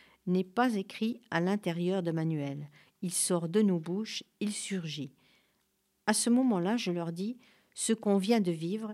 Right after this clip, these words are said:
c'est Jésus. » Et l'un ou l'autre de répondre que ça lui donne envie d'aller voir qui est Jésus. Cerise sur le gâteau, ce qu'on veut dire aux jeunes, ce sont très souvent eux qui nous le disent. Là, on est bluffé. L'Esprit Saint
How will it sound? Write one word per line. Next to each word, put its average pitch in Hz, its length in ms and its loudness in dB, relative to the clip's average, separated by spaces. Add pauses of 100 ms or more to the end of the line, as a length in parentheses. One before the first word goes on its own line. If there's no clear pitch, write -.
(140)
c'est - 240 0
Jésus. » 175 460 -4 (920)
Et 180 60 0
l'un 262 160 4
ou 220 120 4
l'autre 226 320 -2
de 170 100 2
répondre 196 500 0
que 190 100 -6
ça 180 160 -2
lui 185 160 -2
donne 220 240 4
envie 185 280 0
d'aller 175 240 0
voir 175 320 -4
qui 190 220 -4
est 170 40 0
Jésus. 165 420 -4 (640)
Cerise 185 440 0
sur 156 220 -6
le 156 100 -2
gâteau, 165 420 -4 (300)
ce - 160 -4
qu'on 208 220 2
veut 175 200 -2
dire 196 240 0
aux 165 100 0
jeunes, 196 340 0 (200)
ce - 120 -14
sont 151 180 -6
très - 260 0
souvent 175 360 -4 (140)
eux 240 100 4
qui 202 180 -2
nous 208 160 4
le 202 120 2
disent. 151 400 -10 (140)
Là, 202 340 -2 (180)
on 175 120 2
est 208 80 2
bluffé. 160 540 -4 (400)
L'Esprit 208 460 0
Saint 220 320 -2